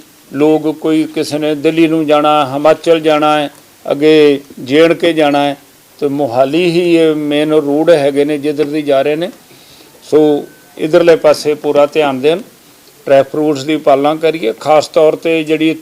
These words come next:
ਧੁੰਦ ਪੈ ਰਹੀ ਹੈ ਹੁਣ ਸਿਆਲਾਂ ਦੇ ਵਿੱਚ, ਉਹਨਾਂ 'ਚ ਐਕਸੀਡੈਂਟ ਬਹੁਤ ਹੁੰਦੇ ਨੇ।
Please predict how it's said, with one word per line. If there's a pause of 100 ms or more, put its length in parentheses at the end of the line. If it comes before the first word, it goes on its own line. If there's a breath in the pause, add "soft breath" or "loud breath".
ਧੁੰਦ
ਪੈ
ਰਹੀ
ਹੈ
ਹੁਣ
ਸਿਆਲਾਂ
ਦੇ
ਵਿੱਚ,
ਉਹਨਾਂ
'ਚ
ਐਕਸੀਡੈਂਟ
ਬਹੁਤ
ਹੁੰਦੇ
ਨੇ।